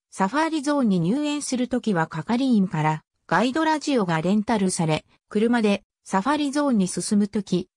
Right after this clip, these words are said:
ゾーンごとにその場にいる動物の情報がガイドラジオで流れてくる。またイベントでは、猫か獣舎見学、もぐもぐタイム、フライングショー、ナイトサファリツアーなども行われている。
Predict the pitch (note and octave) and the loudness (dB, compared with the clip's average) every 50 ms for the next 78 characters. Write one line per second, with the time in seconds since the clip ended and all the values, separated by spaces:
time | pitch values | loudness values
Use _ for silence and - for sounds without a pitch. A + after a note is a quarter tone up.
0 | _ _ _ - F3 F#3 G#3+ A#3+ C4+ C#4 C#4 C4+ C#4 C#4 C#4 C#4+ B3+ A#3+ G3+ - | _ _ _ -2 0 2 2 2 0 0 -2 -2 -2 -2 0 0 0 0 0 0
1 | - F#3+ F#3+ A3 B3+ B3+ C4 C4 B3+ C4 B3+ B3+ A3+ A#3 G3+ A#3 B3 B3 G#3+ C#4+ | 0 0 0 0 0 0 -2 -2 -2 -2 -2 0 0 0 2 2 0 0 0 -2
2 | - - A#3+ A#3+ A#3 A3 - - F#3+ A#3 A3 - G3 F3+ E3+ E3+ D#3+ D#3+ D#3+ - | -4 -2 0 0 0 2 0 0 0 0 0 0 0 0 0 2 0 0 -2 -4
3 | _ _ _ _ - D#3+ F3 A3 C#4 B3+ D4 C#4+ D4 C#4+ C#4+ C#4 B3+ A#3 G#3 F#3 | _ _ _ _ 0 0 2 2 2 0 0 0 0 -2 -2 0 0 0 0 0
4 | E3 D3 D#3 D#3 D#3 E3 G#3+ A#3 A3+ G3 - D#3 - - F3+ D#3+ C#3 - _ _ | 0 0 0 0 0 0 0 0 -2 -2 -4 -6 -6 -4 -4 -4 -4 -6 _ _
5 | _ _ _ _ _ _ _ _ - G3 G3 F#3+ - A3+ C#4 D4 B3 B3+ B3+ B3+ | _ _ _ _ _ _ _ _ -2 -2 -2 -2 -2 -4 -2 -2 0 0 0 0
6 | A#3+ - C4 A#3 B3 G#3 E3 D#3+ D#3+ - _ _ _ - - F3 F#3 - D#4 - | -2 -2 0 0 2 2 2 0 -2 -4 _ _ _ -2 -2 0 0 0 0 0
7 | - C#4+ C#4 A#3+ C#4 C#4 B3+ - - F#3+ - - G3+ G#3 G#3+ G#3+ A3 G#3 - - | 0 -2 -2 0 -2 -2 -2 -2 -4 -4 -2 0 2 2 2 2 0 0 0 -2
8 | E3+ F3 - _ _ _ _ - E3+ E3+ E3 F#3 B3+ C#4 C#4 C#4+ C#4+ C#4 C#4 - | -4 -4 -4 _ _ _ _ 0 0 0 2 2 0 0 0 0 0 -2 -2 -2
9 | - C4+ C4+ B3+ A#3+ G3+ F#3 F3+ E3+ - _ _ _ _ - - F#3 G#3+ A#3+ C4+ | -2 -2 0 0 2 2 2 0 0 -4 _ _ _ _ -6 -2 0 0 2 0
10 | C4 C4 B3+ A#3+ A#3+ - A3+ G#3 F#3 - - _ _ _ _ - F#3 F3+ G#3 C4+ | 0 0 0 0 0 0 0 0 0 0 -2 _ _ _ _ -4 0 0 0 0
11 | D4+ - D4 C#4+ - - C4 B3 - C4+ C4 C4+ C4 C4 B3+ - - C#4 C4+ B3+ | -2 -4 -4 -4 -4 -4 -6 -4 0 0 0 0 0 -4 -4 -2 -2 0 2 2
12 | A#3 G#3+ G#3 F#3+ F#3 F#3 F3+ E3 D#3 D3+ D3 C3 - F3+ F#3 G#3+ A3+ A3 G#3+ G#3 | 2 2 2 2 2 2 0 0 0 0 -2 -2 0 0 2 2 2 2 2 0
13 | G3+ - F#3+ F3 E3 D#3 D3 D#3 - - | -2 -2 -2 -2 -2 -2 -2 -4 -6 -8